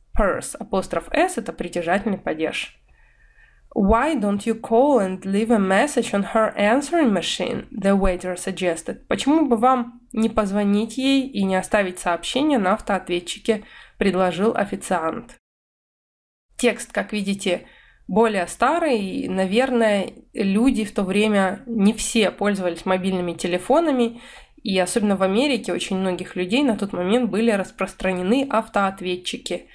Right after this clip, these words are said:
Автоответчик — это answering machine, то есть отвечающая машина. По-русски мы говорим автоответчик.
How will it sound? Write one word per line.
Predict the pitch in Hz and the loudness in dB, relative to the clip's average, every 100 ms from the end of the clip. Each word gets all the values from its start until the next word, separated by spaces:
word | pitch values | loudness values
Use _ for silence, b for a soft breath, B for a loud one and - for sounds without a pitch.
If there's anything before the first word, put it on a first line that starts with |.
| B B B | B B B
Автоответчик — | 190 - 190 185 - 311 320 202 196 | -6 0 -2 0 -2 -2 -2 -4 -4
это | 196 185 175 - - | 0 0 0 -2 0
answering | 220 277 277 294 277 285 285 269 | 2 2 0 0 2 2 0 -2
machine, | 202 202 208 - 247 202 180 - | 0 2 2 0 2 0 -2 -6
то | - | -4
есть | 196 - | -4 -4
отвечающая | 196 196 214 277 294 285 262 | -4 -4 -2 0 0 0 -2
машина. | 233 220 - 185 - | 0 0 0 -4 -4
По-русски | - 233 320 320 | -4 0 0 -2
мы | 196 175 | -2 0
говорим | 202 254 233 | 2 0 2
автоответчик. | 220 233 214 196 180 170 - - | 0 0 -4 -4 -4 -6 -6 -14